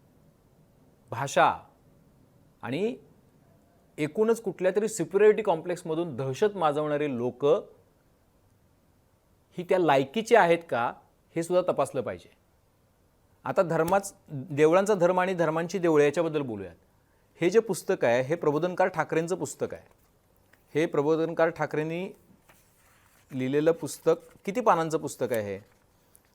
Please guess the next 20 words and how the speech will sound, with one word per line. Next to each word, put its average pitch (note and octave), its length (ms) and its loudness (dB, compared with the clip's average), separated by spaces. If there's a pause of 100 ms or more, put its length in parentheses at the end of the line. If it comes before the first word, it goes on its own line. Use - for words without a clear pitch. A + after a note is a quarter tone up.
(220)
ही E3 60 0
पुनरावृत्ती E3 760 0
आहे A2+ 360 0 (440)
दोन B2 260 -6
हजार D3 220 0 (120)
तेवीसची C3 540 -6 (720)
आणि A#2 120 -8
मला B2+ 160 0
असं C3 120 -2
वाटतं C#3+ 200 -6
की, D3+ 260 -4
ब-, B2+ 200 -2 (500)
काय B2+ 240 2 (840)
इतक्या A#2 320 0
वर्षानंतरसुद्धा, C3+ 840 -2
साठ, A2+ 200 -8
सत्तर C3+ 300 -8
वर्षानंतरसुद्धा C3 920 -4
हे B2+ 140 -8
पुस्तक C3+ 320 -10